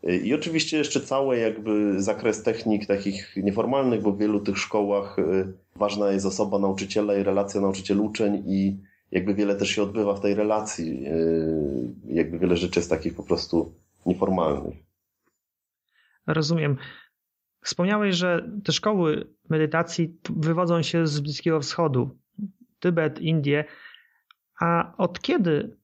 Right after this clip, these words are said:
Speaker 2: praktyka medytacji jest znana u nas, y, w naszej zachodniej cywilizacji?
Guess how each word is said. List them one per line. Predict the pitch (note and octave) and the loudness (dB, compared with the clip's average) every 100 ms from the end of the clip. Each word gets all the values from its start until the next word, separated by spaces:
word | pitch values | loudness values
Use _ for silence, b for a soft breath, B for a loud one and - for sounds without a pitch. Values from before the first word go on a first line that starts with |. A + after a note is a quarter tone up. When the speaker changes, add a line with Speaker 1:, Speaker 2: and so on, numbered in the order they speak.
| _ _ _ _ | _ _ _ _
Speaker 2:
praktyka | D#3 C3+ E3 D#3 | -2 0 0 2
medytacji | D3 C#3 D3 C#3+ - D3 | 2 2 2 0 2 2
jest | C#3 C3 | 2 0
znana | D#3+ C#3 C#3 C#3 | -2 0 2 2
u | C#3 | 2
nas, | B2 A#2+ - - C3+ | 2 0 -2 -6 -2
y, | B2+ B2+ | 2 2
w | B2+ | 2
naszej | C3 C#3 | 0 0
zachodniej | C3+ C3 C3 C3 | 0 0 2 0
cywilizacji? | C3+ C3+ B2+ A#2+ A#2 - C#3+ | 2 0 2 0 -2 -6 -8